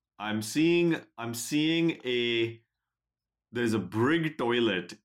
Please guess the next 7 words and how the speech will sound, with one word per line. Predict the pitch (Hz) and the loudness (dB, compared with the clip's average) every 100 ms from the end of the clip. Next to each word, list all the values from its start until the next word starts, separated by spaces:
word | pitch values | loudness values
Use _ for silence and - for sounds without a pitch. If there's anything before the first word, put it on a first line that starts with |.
| _ _ _ 104 | _ _ _ -10
that | 101 104 | -4 -2
has | 104 107 | -2 -4
photographs | - 123 120 123 120 95 92 - - - _ - | -4 0 0 2 0 -2 -6 -10 -10 -14 _ -10
on | 104 101 101 101 | -4 -2 -2 -2
the | 98 | -2
Memory | 95 95 101 104 98 | -4 -2 -2 0 0
Alpha, | 90 90 - 104 95 92 90 | 0 -2 -4 -4 0 0 -2